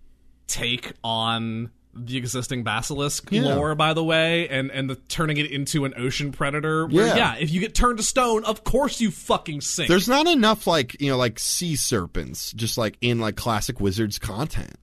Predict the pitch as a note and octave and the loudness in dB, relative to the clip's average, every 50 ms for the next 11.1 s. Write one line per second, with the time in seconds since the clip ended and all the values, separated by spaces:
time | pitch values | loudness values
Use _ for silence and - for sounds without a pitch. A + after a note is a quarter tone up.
0 | _ - E2+ F#2 F2+ F2 E2+ E2+ - - _ A2+ - - A#2 G#2+ A2+ A2+ G#2+ G2 | _ -8 -6 -4 -2 -4 -4 -6 -10 -14 _ -10 -2 0 2 2 2 0 0 -2
1 | A2+ - F2+ F#2 A2+ A2 B2+ B2+ - C#3+ B2 - - A#2 A2+ C3+ D3+ - D2+ C2 | -2 -2 -2 -2 -2 -2 -2 -4 -4 -8 -8 -8 -6 -4 -4 -4 -4 -6 -10 -12
2 | B1 G1+ G1+ - - F#2 F#2 F2 E2+ E2 F2 G2+ C3 C#3+ - _ _ _ _ _ | -14 -14 -14 -14 -12 -12 -10 -8 -8 -8 -6 -6 -8 -8 -10 _ _ _ _ _
3 | _ - - G2+ G2+ G#2 C3 E3+ E3+ C#3 B2+ B2+ G2+ F2 E2 G2+ F#2+ - - - | _ -10 -6 -4 2 4 4 4 4 2 2 2 0 0 0 -4 -6 -6 -2 0
4 | G#2+ G2+ - A2 G#2+ - - G#2 E2+ - - A2 G2+ F2+ - - G#2+ F#2 D2+ C#2 | 0 0 2 0 0 2 2 0 0 -2 -4 -4 -4 -4 -6 -6 -6 -6 -6 -8
5 | - - - - - _ _ _ _ - _ _ _ - - C3 C3 - _ D#3 | -12 -14 -16 -20 -20 _ _ _ _ -20 _ _ _ -18 -16 -16 -16 -12 _ -6
6 | D3+ D3 C3+ - - - C3 A#2 A2 G#2+ - - A2 G2+ F#2 F#2 - - - - | -6 -4 -4 -6 -6 -6 -6 -8 -8 -8 -10 -10 -8 -10 -10 -12 -14 -16 -20 -20
7 | _ _ _ - _ _ - - - _ - _ - - - D#3+ D3+ D3 C#3 B2+ | _ _ _ -20 _ _ -20 -20 -20 _ -20 _ -10 -4 2 4 6 6 6 4
8 | - C3 C#3+ D3 D3 C#3+ C#3 C3+ C#3 C#3+ D3 D3+ - E3 C#3 C#3+ D#3 D#3 D3 D3+ | 4 2 2 4 4 4 4 2 2 0 -2 0 0 2 2 2 2 0 0 0
9 | E3+ E3 D#3 D3 - - - E3+ E3+ F#3+ G3 - G#3 G3 E3 F3 E3+ F3+ - - | 2 2 2 0 -2 -2 0 2 2 2 2 0 -2 2 2 4 2 2 2 0
10 | F3 F3 E3 - - D3 - E3+ D#3+ D3 C#3 A#2+ A2+ - A#2+ G#2+ G#2 G2+ G2+ G2+ | -2 -2 -2 -2 -4 -4 -2 -2 0 0 0 -2 -2 -4 -6 -6 -6 -6 -8 -8
11 | G2+ | -10